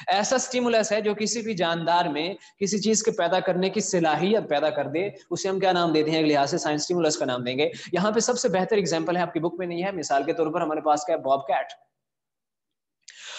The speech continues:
Bobcat है, अब एक शेर है, अब एक, उस शेर को क्या करते हैं? घर में पालते हैं, या फिर वो शेर है ऐसे बैठा हुआ है,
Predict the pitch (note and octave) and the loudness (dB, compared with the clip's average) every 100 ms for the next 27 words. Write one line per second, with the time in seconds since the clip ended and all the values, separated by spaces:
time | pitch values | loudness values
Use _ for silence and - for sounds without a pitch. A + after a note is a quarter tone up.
0 | F3 F#3 G#3 G#3+ A#3+ G#3 A3+ A#3 G#3+ G#3 | 0 2 2 2 2 2 2 2 0 -2
1 | A#3+ A#3+ F3+ F3+ - - _ _ D#3 F#3 | 0 0 2 -2 -4 -18 _ _ 0 2
2 | G3 G3+ G#3 - A3+ G#3+ G#3 G3+ F3+ D#3+ | 0 2 2 2 0 2 2 2 2 0
3 | E3+ F3 D#3+ D3+ D#3+ D3+ C#3+ D#3+ D#3+ G3+ | 0 -2 -2 -2 0 2 0 0 -6 -6
4 | - - _ _ _ _ F#3 A#3 B3 D4 | -12 -20 _ _ _ _ -2 -2 0 0
5 | C#4 - A3+ A3+ G#3 F#3+ F#3+ D3+ D3 D3+ | 0 2 2 4 2 2 0 0 0 -2
6 | B2+ A2+ A#2 | -2 -4 -6